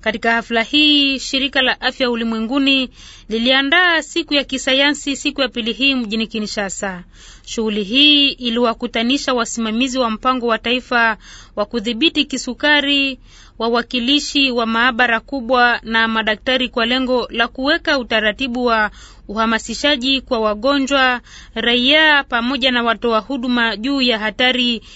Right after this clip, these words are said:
itokanayo na ugonjwa huu. Kwa habari hiyo hiyo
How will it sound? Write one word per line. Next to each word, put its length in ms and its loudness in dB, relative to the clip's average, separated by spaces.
itokanayo 680 0
na 280 0
ugonjwa 480 -4
huu. 600 -6
Kwa 300 2
habari 460 0
hiyo 260 -2
hiyo 460 -6